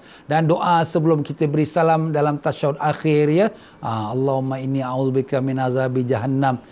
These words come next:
wa min azabil qabr," dan seterusnya. Ha, tuan-tuan boleh lihat dalam F B saya. Ha, kalau sempat dikeluarkan dalam skrin ni, ya. Ha, tapi kalau tak sempat, tak apa. Ha, kita akan keluarkan dalam F B. Tuan-tuan boleh ambillah nanti dalam F B saya, ya.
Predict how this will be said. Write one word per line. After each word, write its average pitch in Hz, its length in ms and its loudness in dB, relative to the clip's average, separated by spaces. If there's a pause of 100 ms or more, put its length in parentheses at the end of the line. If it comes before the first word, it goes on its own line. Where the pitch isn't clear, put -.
(180)
wa 120 80 -6
min 123 240 -2
azabil 127 560 0
qabr," 127 320 -2
dan 120 160 -6
seterusnya. 123 640 -2 (260)
Ha, 104 140 -8
tuan-tuan 123 400 -2
boleh 131 160 0
lihat 131 240 0
dalam 123 320 -6
F 123 180 -4
B 120 140 0
saya. 139 420 2 (360)
Ha, 95 160 -10
kalau 110 240 -8
sempat 117 340 -4
dikeluarkan 120 540 -4
dalam 117 160 -6
skrin 165 420 0
ni, 196 160 4 (300)
ya. 196 180 2
Ha, 110 160 -8
tapi 123 480 -2
kalau 110 320 -6
tak 98 160 -12
sempat, 131 400 -6
tak 107 160 -10
apa. 175 240 2 (240)
Ha, 104 160 -10
kita 117 400 -4
akan 113 240 -4
keluarkan 123 560 -2
dalam 120 320 -2
F 107 180 -8
B. 170 220 2 (240)
Tuan-tuan 123 320 -2
boleh 135 180 0
ambillah 131 380 0
nanti 117 320 -4
dalam 113 240 -4
F 101 180 -10
B 104 140 -4
saya, 107 320 -4
ya. 160 160 0